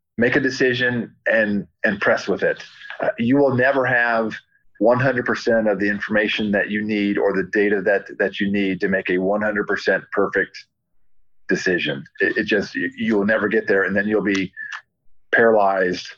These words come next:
um, through, through analysis. So, uh, uh, so as a leader at, at whatever level,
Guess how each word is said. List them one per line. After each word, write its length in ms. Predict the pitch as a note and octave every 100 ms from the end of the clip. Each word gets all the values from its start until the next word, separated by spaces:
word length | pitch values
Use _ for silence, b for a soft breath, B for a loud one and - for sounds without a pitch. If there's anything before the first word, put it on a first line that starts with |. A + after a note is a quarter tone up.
| _ _
um, 280 | G2 F#2 F2+ -
through, 280 | G#2 G2 -
through 120 | G#2
analysis. 600 | F#2+ G2+ F2+ - E2+ - B B B -
So, 120 | D4
uh, 60 | A#2
uh, 520 | F#2+ A2+ - D#2+ E2
so 140 | - B2
as 140 | B2+
a 60 | B2+
leader 280 | C#3 C3+
at, 140 | A2 F#2+ A2+
at 120 | G2
whatever 320 | A2+ B2 B2+
level, 520 | B2 B2 G#2 F#2+ F#2+